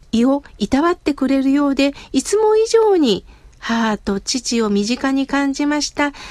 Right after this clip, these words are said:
ありがとうございました、とのことです。そうですか。いやー、これもご縁ですね。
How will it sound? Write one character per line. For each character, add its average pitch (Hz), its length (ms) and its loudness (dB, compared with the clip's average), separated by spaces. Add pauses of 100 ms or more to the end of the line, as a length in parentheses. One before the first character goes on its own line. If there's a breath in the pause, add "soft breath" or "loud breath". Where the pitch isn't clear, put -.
(340 loud breath)
あ 202 100 0
り 220 100 4
が 214 120 0
と 214 100 0
う 202 40 0
ご 196 100 2
ざ 233 160 0
い 262 60 0
ま 294 160 0
し - 100 -8
た、 302 160 0
と 285 140 -2
の 269 120 0
こ - 140 -2
と 302 120 -4
で 302 160 0
す。 - 140 -10 (480 loud breath)
そ 370 240 2
う 403 40 6
で 403 140 6
す - 140 -8
か。 - 80 0 (720 loud breath)
い 196 100 0
や - 680 0
ー、 - 40 -10
こ 311 140 -2
れ 302 100 0
も 302 160 0
ご 311 140 -2
縁 392 220 2
で 392 140 0
す - 160 -6
ね。 392 100 2